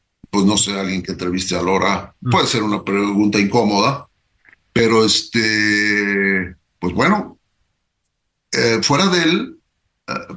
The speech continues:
Speaker 1: pues eran, sí, efectivamente, los Hoyos Funkies,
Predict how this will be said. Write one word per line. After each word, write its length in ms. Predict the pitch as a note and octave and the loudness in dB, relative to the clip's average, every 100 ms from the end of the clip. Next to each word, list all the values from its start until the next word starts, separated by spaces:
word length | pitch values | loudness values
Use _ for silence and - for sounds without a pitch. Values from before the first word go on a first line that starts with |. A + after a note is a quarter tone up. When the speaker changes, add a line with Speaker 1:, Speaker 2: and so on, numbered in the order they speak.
| - | -4
Speaker 1:
pues 200 | A2+ - | -2 0
eran, 260 | B2 G3+ | 0 0
sí, 120 | F#3+ G#3 | 2 0
efectivamente, 720 | F3+ A#2+ B2+ C#3 C#3 C3+ C#3 C#3+ C3+ - | 0 0 2 2 4 2 0 -2 -4 -10
los 280 | - G2+ - - | -8 -2 -2 -2
Hoyos 300 | A2+ B2 - | -2 -2 0
Funkies, 640 | C#3+ C#3 C#3+ D3+ - - | 2 2 0 -6 -8 -12